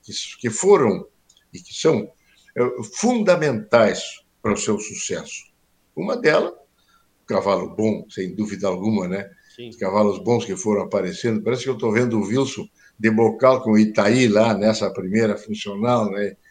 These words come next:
Speaker 1: E outros, a Chacai Sombra, eu acho, sempre achei aquela égua maravilhosa, tinha uma maciez que era uma coisa maravilhosa. Bueno, e, os cavalos bons e a,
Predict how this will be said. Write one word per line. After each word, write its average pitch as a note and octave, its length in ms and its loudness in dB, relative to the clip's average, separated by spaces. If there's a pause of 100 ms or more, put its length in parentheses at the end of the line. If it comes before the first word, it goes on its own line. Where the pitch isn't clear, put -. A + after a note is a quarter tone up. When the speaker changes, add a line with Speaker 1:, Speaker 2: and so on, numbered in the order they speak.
(140)
Speaker 1:
E D4+ 140 2
outros, - 540 2
a G2+ 100 -4
Chacai A#2 420 0
Sombra, A2 520 -2 (300)
eu G2 220 -2
acho, G#2+ 180 0 (400)
sempre D3 340 -4
achei A#2+ 200 0
aquela G#2+ 260 0
égua A2+ 280 4
maravilhosa, G#2 880 2 (320)
tinha G#2+ 160 -2
uma G#2 140 0
maciez A2+ 600 4
que G#2 80 -6
era G#2 100 -2
uma G#2 180 -6
coisa A2 240 -2
maravilhosa. F#2+ 640 -6
Bueno, A#2+ 280 2 (840)
e, C3+ 240 4
os C3+ 160 -4
cavalos C3+ 500 6
bons C#3+ 400 -2 (320)
e F#3 440 6 (720)
a, B2+ 220 -8